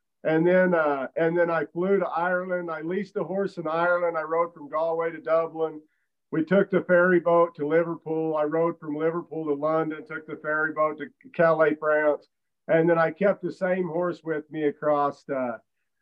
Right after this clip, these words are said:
France, Germany, Austria, Slovenia, Hungary, Romania, Bulgaria. I think I missed Romania. Greece. I wound up in Greece. <laughs> I know that.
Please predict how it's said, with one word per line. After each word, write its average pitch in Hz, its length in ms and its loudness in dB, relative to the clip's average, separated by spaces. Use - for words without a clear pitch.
France, 202 560 4
Germany, 196 520 0
Austria, 175 560 -2
Slovenia, 160 680 -2
Hungary, 151 380 -2
Romania, 143 420 0
Bulgaria. 135 680 -2
I 143 60 -12
think 180 260 -2
I 196 100 6
missed 170 280 2
Romania. 139 440 0
Greece. 180 580 4
I 180 100 0
wound 254 300 4
up 285 160 -2
in 208 140 -6
Greece. 220 460 -4
<laughs> - 40 -14
I 240 100 -6
know 247 320 -8
that. - 1120 -8